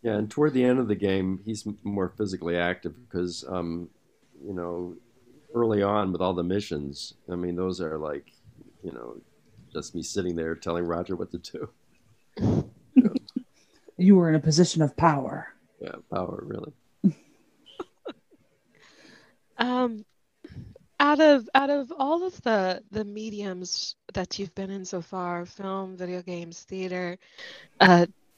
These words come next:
Speaker 3: T V, anything like that, which one would you say was your favorite out of them?
Speaker 1: Oh, uh, theater. I think every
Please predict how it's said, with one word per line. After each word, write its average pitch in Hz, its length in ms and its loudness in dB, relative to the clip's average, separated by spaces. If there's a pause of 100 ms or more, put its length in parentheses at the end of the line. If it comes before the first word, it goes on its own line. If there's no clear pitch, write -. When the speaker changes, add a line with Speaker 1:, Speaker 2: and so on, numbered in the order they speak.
Speaker 3:
T 233 240 4
V, 220 320 8
anything 240 460 6
like 190 220 4
that, 202 320 6
which - 240 4
one 349 260 8
would 262 160 8
you 220 80 4
say 196 260 8
was 165 480 6
your 180 360 0
favorite 156 680 -4 (200)
out 160 180 -2
of 151 120 -8
them? - 340 -10 (160)
Speaker 1:
Oh, 82 240 -6 (100)
uh, - 120 -14 (180)
theater. 82 540 0
I 101 80 0
think 95 200 -2
every 85 220 -4